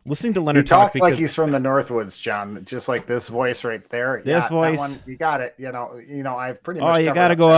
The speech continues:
Speaker 1: out there, you
Speaker 2: voice.
Speaker 1: gotta play
Speaker 2: You know,
Speaker 1: football.
Speaker 2: I, uh, I went, uh, I lost that voice when I went to school for, uh, broadcasting, so I got rid of it. And, uh,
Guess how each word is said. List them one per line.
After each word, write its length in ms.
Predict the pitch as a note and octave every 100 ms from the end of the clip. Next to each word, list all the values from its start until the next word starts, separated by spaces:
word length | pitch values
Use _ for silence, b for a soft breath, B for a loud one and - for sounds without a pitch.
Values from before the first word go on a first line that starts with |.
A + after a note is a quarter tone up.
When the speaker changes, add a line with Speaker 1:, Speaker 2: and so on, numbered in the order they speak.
| E3
Speaker 1:
out 40 |
there, 160 | D3+ D3+
you 60 |
Speaker 2:
voice. 60 | D3
Speaker 1:
gotta 160 | D3 C#3
play 180 | D3 B2+
Speaker 2:
You 60 |
know, 40 | -
Speaker 1:
football. 460 | D#3+ D3 A2+ A2
Speaker 2:
I, 180 | D3 D#3+
uh, 220 | D#3 C#3+ C#3
I 140 | D3
went, 460 | D3 D#3+ E3 D#3 -
uh, 280 | D3 C3+ -
I 140 | C3
lost 360 | C3 C#3 D#3+ -
that 220 | E3+ C3
voice 520 | C#3 C#3 C#3 C#3 -
when 240 | C3+ C3 B2+
I 80 | B2+
went 180 | C#3
to 60 | C3+
school 320 | - D3+ C#3+
for, 400 | B2+ C#3 A#2+ A#2+
uh, 300 | A#2+ A2 G#2+ -
broadcasting, 840 | C3+ C3 - D3 C#3+ - D3 D#3
so 240 | D3 B2+ G2
I 80 | A2+
got 320 | G#2 A2+ A#2+
rid 160 | C3
of 120 | B2+ A2+
it. 140 | A2+
And, 160 | A#2 A2+
uh, 180 | A2